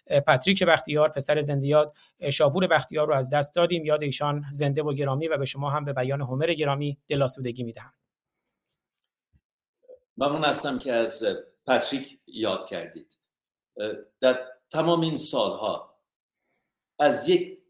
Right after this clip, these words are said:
Speaker 2: زاویه دیگه پاتریک تاریخ رو، تاریخ مدرن ایران رو با من در میون می‌گذاشت. چون، اه، پاتریک هر روز با پدر خودش بود. بزرگمرد تاریخ ایران، شاپور بختیار.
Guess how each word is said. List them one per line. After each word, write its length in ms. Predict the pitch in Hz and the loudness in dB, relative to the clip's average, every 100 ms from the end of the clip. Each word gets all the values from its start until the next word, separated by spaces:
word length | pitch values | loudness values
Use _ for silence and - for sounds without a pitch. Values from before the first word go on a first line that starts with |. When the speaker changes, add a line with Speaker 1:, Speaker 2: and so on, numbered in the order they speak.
| _ - | _ -10
Speaker 2:
زاویه 580 | 107 139 123 - 165 | 0 6 6 6 2
دیگه 380 | 131 90 90 80 - | 0 -4 -8 -10 -14
پاتریک 460 | - 127 - 165 165 | -6 -4 -2 -6 -2
تاریخ 380 | 131 117 151 - | 0 0 -2 -6
رو، 140 | 104 | -8
تاریخ 340 | - 113 123 147 | -2 -2 -2 -2
مدرن 460 | 127 117 147 160 | 0 2 2 0
ایران 340 | 110 95 98 95 | -4 -6 -10 -10
رو 240 | 85 - _ _ _ - | -14 -14 _ _ _ -2
با 140 | 113 | 0
من 120 | 117 | 0
در 200 | 113 101 | 0 -2
میون 180 | 101 98 | -4 -6
می‌گذاشت. 640 | 87 - 85 - - - _ _ _ _ _ _ | -8 -12 -14 -14 -18 -20 _ _ _ _ _ _
چون، 380 | 147 135 135 123 | -2 0 0 0
اه، 240 | 113 110 | 0 -4
پاتریک 760 | - - 143 131 156 156 - - - | -10 -2 0 0 -4 -6 -10 -18 0
هر 160 | 143 | 2
روز 240 | 135 170 131 | 4 2 4
با 160 | 110 | 2
پدر 280 | - 107 101 | 0 -4 -4
خودش 360 | - 82 78 - | -8 -14 -18 -20
بود. 160 | _ _ - | _ _ -6
بزرگمرد 720 | 123 135 107 123 120 123 - | 0 0 2 0 -2 -4 -8
تاریخ 360 | - 110 135 - | -2 -2 -2 -4
ایران، 420 | 117 104 107 107 | -4 -4 -6 -8
شاپور 400 | - 107 - 110 | -8 -6 -4 -6
بختیار. 500 | 85 - - 82 71 | -8 -12 -16 -18 -18